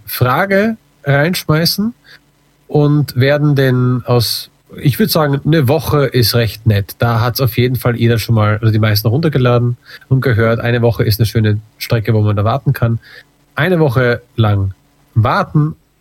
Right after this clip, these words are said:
alle Antworten, die uns per Mail oder per, äh,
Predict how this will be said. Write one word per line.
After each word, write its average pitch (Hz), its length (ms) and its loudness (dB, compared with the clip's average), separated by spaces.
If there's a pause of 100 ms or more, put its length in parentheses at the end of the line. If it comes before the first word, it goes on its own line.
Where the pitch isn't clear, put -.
(340)
alle 127 300 -2
Antworten, 151 560 0
die 127 100 2
uns 117 240 0
per 110 200 -2
Mail 208 600 0
oder 123 240 2
per, 107 480 -2
äh, 107 280 0